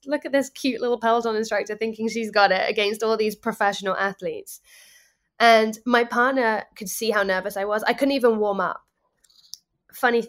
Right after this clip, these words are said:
story here, I had to put my shorts on inside out because I'd never raced professionally and I didn't know that you weren't allowed to have the Nike band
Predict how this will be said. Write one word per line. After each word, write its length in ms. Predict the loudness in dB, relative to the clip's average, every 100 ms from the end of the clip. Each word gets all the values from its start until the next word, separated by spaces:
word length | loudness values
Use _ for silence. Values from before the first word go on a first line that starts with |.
| -8
story 400 | -12 -2 2 2
here, 240 | 4 2 2
I 60 | 0
had 220 | 0 -2
to 80 | -4
put 200 | -4 -4
my 120 | -4
shorts 440 | -2 0 0 -2
on 160 | -6 -6
inside 360 | -6 -4 -4 -4
out 440 | -2 -2 -4 -6 -12
because 240 | -6 -2
I'd 160 | 0 2
never 240 | 0 0
raced 260 | 0 -2 -4
professionally 560 | -6 -4 -4 -2 0
and 120 | 0
I 60 | 0
didn't 280 | 0 -2 0
know 220 | 0 2
that 140 | -2
you 120 | -2 -2
weren't 200 | -2 -2
allowed 300 | -2 -2 -2
to 60 |
have 160 | -4 -4
the 80 | -4
Nike 460 | -4 -4 -6 -12
band 540 | -4 -2 0 -4 -8